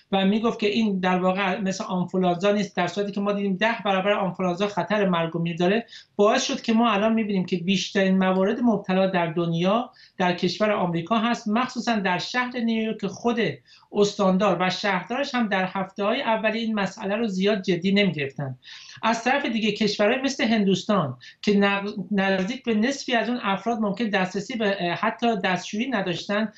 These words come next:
چون به موقع اومدن مرزها رو با چین بستن و هر کسی که مشکوک بود برای دو هفته قرنطینه کرد، به راحتی تونستن کنترل کنن. از طرف دیگه کشورهایی که در ابتدا اشتباه کردن مثل کره جنوبی و اومدن سیاسی کاری کردن، مرزهاشون رو با چین نبستن،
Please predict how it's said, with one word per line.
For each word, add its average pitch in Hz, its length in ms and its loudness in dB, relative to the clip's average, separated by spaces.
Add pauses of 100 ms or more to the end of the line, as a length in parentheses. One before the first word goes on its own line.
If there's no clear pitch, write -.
(180)
چون 294 260 -2
به 220 100 4
موقع 214 280 2
اومدن 180 460 2
مرزها 190 400 0
رو 240 100 0
با 208 140 2
چین 226 300 0
بستن 196 440 0
و 185 40 -2
هر 233 220 -2
کسی 247 300 -4
که 196 160 -2
مشکوک 185 500 0
بود 175 160 0
برای 185 280 2
دو 214 240 -4
هفته 185 420 -2 (320)
قرنطینه 202 480 2
کرد، 233 280 0
به 233 100 0
راحتی 220 400 0
تونستن 226 460 0
کنترل 196 440 0
کنن. 143 280 -4 (340)
از 233 240 0
طرف 285 240 0
دیگه 220 220 0
کشورهایی 220 440 0
که - 80 -6
در 220 180 2
ابتدا 208 260 -2
اشتباه 220 440 -2
کردن 196 200 0
مثل 226 220 -2
کره 196 300 2
جنوبی 185 300 2
و 185 80 0
اومدن 220 320 2
سیاسی 190 460 0
کاری 185 260 0
کردن، 190 220 0
مرزهاشون 185 500 0
رو 185 60 2
با 170 120 2
چین 185 280 4
نبستن، 196 600 0